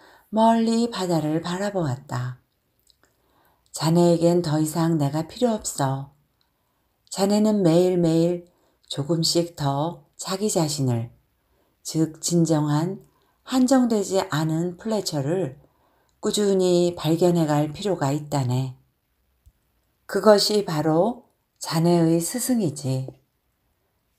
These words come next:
자네는 그를 이해하고 훈련시킬 필요가 있는 거야."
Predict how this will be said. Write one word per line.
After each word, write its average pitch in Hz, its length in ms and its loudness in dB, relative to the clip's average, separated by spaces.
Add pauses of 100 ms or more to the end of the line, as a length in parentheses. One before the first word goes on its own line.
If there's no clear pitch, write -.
자네는 202 540 2
그를 185 400 4
이해하고 190 880 0 (300)
훈련시킬 233 640 2
필요가 143 400 0
있는 170 280 -2
거야." 139 520 -2